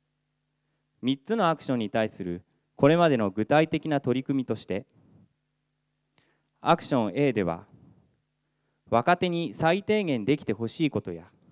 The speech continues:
伝えたいことは何かを検討し、学校で統一した学習規律の項目を選定し、指導に当たりました。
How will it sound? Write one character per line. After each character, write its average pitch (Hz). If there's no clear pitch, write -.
伝 175
え 180
た 180
い 180
こ 180
と 165
は 110
何 143
か 120
を 104
検 104
討 107
し、 101
学 101
校 143
で 139
統 165
一 160
し -
た 135
学 113
習 196
規 202
律 190
の 104
項 139
目 156
を 151
選 131
定 131
し、 120
指 135
導 147
に 143
当 131
た 131
り 127
ま 120
し -
た。 -